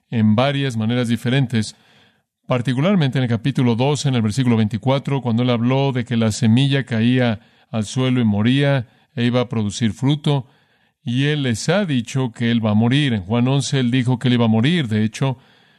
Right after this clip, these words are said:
él dijo, "Tengo que ir a Jerusalén". Y entonces han habido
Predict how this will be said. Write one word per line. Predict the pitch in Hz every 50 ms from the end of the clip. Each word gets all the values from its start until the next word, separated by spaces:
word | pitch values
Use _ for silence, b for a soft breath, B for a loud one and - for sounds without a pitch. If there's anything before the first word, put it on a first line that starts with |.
| b b b
él | 127 123
dijo, | 120 131 120 110 - 98
"Tengo | - 135 127 127 117
que | 110
ir | 127 123
a | 113
Jerusalén". | 104 113 110 104 - 120 113 123 147 160 165 165
Y | 139
entonces | 113 104 - 127 131 131 117 120 139 127 113 - _ b b b b b b b b b _
han | _ - 120 123 127
habido | 127 120 127 127 117 120 120 110 92 _